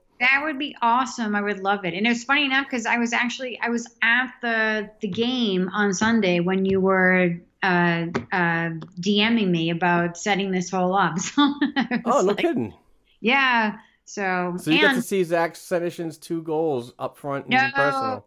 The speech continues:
Speaker 1: no, I was at the first Washington game on Sunday. So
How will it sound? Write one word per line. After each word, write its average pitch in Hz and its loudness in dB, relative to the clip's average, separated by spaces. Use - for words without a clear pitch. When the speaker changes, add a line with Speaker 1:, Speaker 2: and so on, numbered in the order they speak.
Speaker 1:
no, 247 -4
I 262 2
was 262 -8
at 247 -6
the 233 -8
first 233 -8
Washington 196 -6
game 180 -4
on 175 0
Sunday. 160 -4
So 160 -2